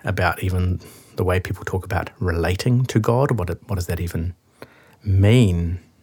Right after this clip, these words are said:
really? Uh, and also the way we interact then with other people. So today's the first in,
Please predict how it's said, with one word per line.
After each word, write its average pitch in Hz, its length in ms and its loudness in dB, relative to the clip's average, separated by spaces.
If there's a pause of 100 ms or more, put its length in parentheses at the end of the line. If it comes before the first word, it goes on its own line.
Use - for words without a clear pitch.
(180)
really? 85 480 -4 (920)
Uh, 98 260 0
and 117 100 4
also 123 200 4
the 127 80 4
way 98 160 6
we 95 100 0
interact 90 480 -2
then 90 160 0
with 87 140 -2
other 85 180 -4
people. - 400 -6 (1400)
So 113 560 4
today's 147 380 4
the 110 60 2
first 107 400 2
in, 92 400 -2